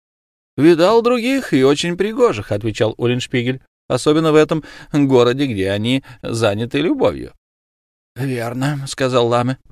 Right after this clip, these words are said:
«Меня уж тут завлекали сотни раз, но я остался верен. Увы, мое тоскующее сердце переполнено единственным воспоминанием, так же, как и твое брюхо едой. Когда я тоскую, я должен есть,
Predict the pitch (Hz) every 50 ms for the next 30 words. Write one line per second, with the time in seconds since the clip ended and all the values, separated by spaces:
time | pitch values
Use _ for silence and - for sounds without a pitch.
0 | - _ - 143 185 240 254 262 247 208 - - 277 233 147 131 139 180 220 220
1 | 208 220 220 - - 254 277 294 262 233 208 180 - - 214 294 - - - 165
2 | 170 - 190 143 - - - - - - - 139 165 156 135 110 98 120 135 131
3 | 123 110 139 127 - - - 127 135 - - 156 156 170 - 277 170 123 113 -
4 | - - - - _ _ - 143 147 147 135 143 151 165 175 156 143 143 147 160
5 | - 139 131 - - 135 135 160 156 - 143 139 139 - - 117 120 151 - -
6 | 160 - - 156 151 143 - 113 117 131 139 147 156 151 143 143 127 107 104 117
7 | 135 - - 160 156 156 151 156 151 - - 165 151 156 151 151 147 - - -
8 | - _ _ _ _ _ - - - 110 - 120 117 127 123 - 127 113 107 123
9 | 117 110 123 123 120 113 110 113 107 98 104 107 113 104 - - 101 101 95 92
10 | 87 76 71 71 73 80 82 - _ _ _ _ _ _ _ - - _ _ -
11 | 190 208 214 226 208 208 214 - 220 202 - - 240 233 214 196 196 185 185 185
12 | 165 143 160 151 131 107 92 95 117 - - - - -